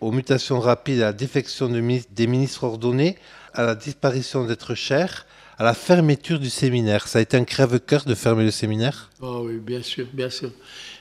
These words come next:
Speaker 2: Mais je vais vous dire une chose qui m'a beaucoup, eh, spirituellement soutenu. Un jour, je priais et j'ai eu le sentiment que quelqu'un me disait, «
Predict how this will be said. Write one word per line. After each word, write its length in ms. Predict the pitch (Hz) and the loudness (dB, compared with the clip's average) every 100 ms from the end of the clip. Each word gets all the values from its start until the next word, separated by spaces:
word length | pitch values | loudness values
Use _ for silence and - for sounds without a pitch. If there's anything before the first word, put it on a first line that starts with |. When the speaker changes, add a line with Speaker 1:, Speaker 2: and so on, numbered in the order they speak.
| - | -4
Speaker 2:
Mais 460 | 156 220 233 - - - - - - | 6 6 6 -2 -18 -20 -20 -20 -10
je 160 | - 175 | 4 4
vais 60 | |
vous 140 | 175 170 | 6 4
dire 180 | 165 | 4
une 140 | 160 147 | 2 0
chose 460 | - 151 160 165 - - _ _ _ _ - | 2 2 0 -2 -12 -20 _ _ _ _ -12
qui 160 | - | -4
m'a 200 | 151 160 | 0 0
beaucoup, 880 | 151 131 170 170 - - 175 175 170 - _ | 0 2 0 0 -8 -6 -2 -2 -4 -12 _
eh, 240 | 208 143 - - _ _ - | -10 -10 -12 -20 _ _ -18
spirituellement 960 | 277 - - 170 160 160 165 156 160 160 | -6 -4 2 4 4 2 4 6 6 2
soutenu. 640 | - 151 - 135 123 113 - _ _ | 0 -2 0 -2 -2 -6 -10 _ _
Un 180 | 147 185 | 0 2
jour, 320 | 151 180 196 196 | 4 4 2 0
je 160 | 165 165 | 2 2
priais 720 | - 135 127 143 190 202 - _ _ _ _ _ _ _ _ _ _ _ _ - | 2 -4 0 2 0 -2 -14 _ _ _ _ _ _ _ _ _ _ _ _ -8
et 360 | 175 175 151 - _ _ _ _ - | -4 -4 -6 -16 _ _ _ _ -2
j'ai 300 | 156 180 190 | 2 6 6
eu 360 | 185 165 151 - | 6 2 -2 -10
le 160 | 170 160 | -2 0
sentiment 880 | - - 196 190 156 165 196 208 - - - _ _ _ _ _ _ | 2 4 4 2 2 4 6 4 -2 -20 -20 _ _ _ _ _ _
que 100 | - | -6
quelqu'un 400 | 156 - 175 165 | -4 -2 0 0
me 120 | 165 151 | 0 0
disait, « 400 | 151 147 185 | -2 -2 -4